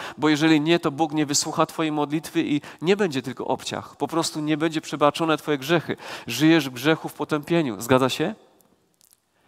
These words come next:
I oni żyli w bojaźni, w strachu i oni byli nauczeni tej bojaźni od dziecka.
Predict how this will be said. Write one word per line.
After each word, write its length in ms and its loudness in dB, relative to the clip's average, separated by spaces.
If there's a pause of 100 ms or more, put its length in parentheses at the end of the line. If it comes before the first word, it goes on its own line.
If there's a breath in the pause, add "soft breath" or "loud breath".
(320 loud breath)
I 60 -14
oni 240 2
żyli 240 -2
w 40 -6
bojaźni, 560 2
w 40 -6
strachu 360 0
i 40 0
oni 100 -2
byli 220 -2
nauczeni 600 2
tej 240 2
bojaźni 540 2
od 200 -2
dziecka. 460 2